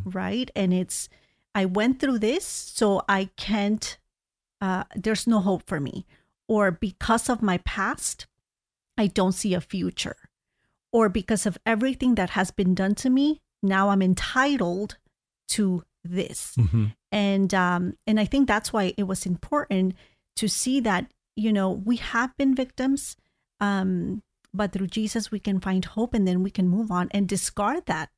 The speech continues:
Speaker 1: victimhood mentality.
Speaker 2: You know, I've gotta ask you this, because you came to America, you did it all the legal way, the correct way. You worked hard to become a citizen. That was not the easiest process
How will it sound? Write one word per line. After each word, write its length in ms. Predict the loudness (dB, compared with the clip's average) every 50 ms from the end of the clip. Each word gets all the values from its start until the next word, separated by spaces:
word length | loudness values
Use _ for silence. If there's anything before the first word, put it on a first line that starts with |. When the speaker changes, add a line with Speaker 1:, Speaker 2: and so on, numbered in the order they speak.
| _ -12
Speaker 1:
victimhood 560 | -6 -4 -6 -4 -4 -6 -6 -4 -4 -4 -4
mentality. 800 | -4 -4 -6 -6 -8 -10 -10 -10 -10 -10 -12 -16 -16 -20 -20 -20 -20 _ _ _
Speaker 2:
You 80 | 2 2
know, 100 | 2 2
I've 220 | 2 0 0 2
gotta 240 | 2 2 2 2 2
ask 340 | 4 4 4 4 2 2 2
you 80 | 2
this, 240 | 2 4 2 0 0
because 400 | -2 -4 -2 0 0 2 2 2
you 180 | 2 2 2 0
came 440 | 0 0 2 2 4 4 2 2 0
to 160 | 0 0 2
America, 640 | 2 4 4 4 4 4 2 2 2 0 2 2 2
you 240 | 2 2 2 2 2
did 280 | 2 2 0 2 2 2
it 120 | 0 0
all 520 | 0 2 2 4 4 4 4 2 2 0 -4 -2
the 140 | 0 0 2
legal 380 | 2 2 2 2 2 2 2
way, 380 | 2 2 2 2 2 2 0 -2 -4 _ _ _ _ _ _ _
the 60 | -6
correct 560 | -6 -2 -4 -2 0 0 0 -2 -2 -2 -2
way. 460 | 0 2 2 4 4 2 2 0 -2 -6 _ _ _ _ _ _
You 120 | 0 0
worked 300 | 2 2 0 -2 -2 -2
hard 360 | 0 0 2 2 2 0 0 -2
to 80 | -4 -4
become 380 | -4 -4 -2 0 0 0 0 0
a 60 | -2
citizen. 560 | -2 -2 0 0 0 0 0 0 0 2 2
That 220 | 2 0 0 0
was 180 | 0 0 2 2
not 280 | 2 2 2 2 0 -2
the 480 | -6 -8 -8 -6 -2 -2 -2 0 2 2
easiest 520 | 2 2 2 2 0 0 0 -2 -2 -4
process 640 | -4 -4 -4 -2 -4 -4 -4 -2 -2 -2 -4 -6 -10